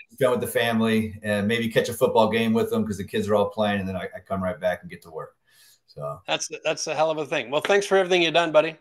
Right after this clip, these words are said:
Speaker 2: and thanks for joining us tonight.
Speaker 1: You have me.
Speaker 2: Um, we'll make sure that we put his contact information in the video description. We'll post it a little later, guys. So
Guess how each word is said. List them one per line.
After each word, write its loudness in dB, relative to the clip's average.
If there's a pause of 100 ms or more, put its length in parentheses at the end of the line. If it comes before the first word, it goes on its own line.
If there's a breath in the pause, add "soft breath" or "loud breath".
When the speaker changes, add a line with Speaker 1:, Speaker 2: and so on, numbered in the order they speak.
(120)
Speaker 2:
and -2
thanks -2
for -10
joining -2
us -4
tonight. -2 (260)
Speaker 1:
You 4
have 10
me. 6
Speaker 2:
Um, 6
we'll 2
make 4
sure 2
that 2
we 0
put -6
his -4
contact -2
information -4
in -2
the -2
video -2
description. -4
We'll 0
post -4
it -4
a -8
little -2
later, -6
guys. -6
So -6